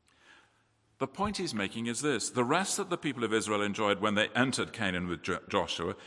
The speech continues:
was only a temporal experience. It was only their experience on earth. The full experience of rest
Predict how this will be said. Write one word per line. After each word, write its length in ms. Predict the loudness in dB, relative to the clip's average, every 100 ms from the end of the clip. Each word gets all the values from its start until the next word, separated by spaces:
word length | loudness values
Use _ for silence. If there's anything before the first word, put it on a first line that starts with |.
| -2
was 120 | 2
only 280 | 4 2 0
a 80 | -4
temporal 600 | -6 -2 -2 0 0 0
experience. 600 | -2 -4 0 0 0 -2
It 240 | -8 -10
was 100 | 0
only 160 | 2 4
their 120 | 2
experience 520 | 2 -2 0 2 2
on 120 | 2 4
earth. 500 | 4 2 -2 -12 -18 -20 -20 -6
The 100 | 0 0
full 300 | 6 8 8
experience 600 | 6 0 2 2 2 -2
of 100 | -2
rest 480 | -2 -2 -6 -8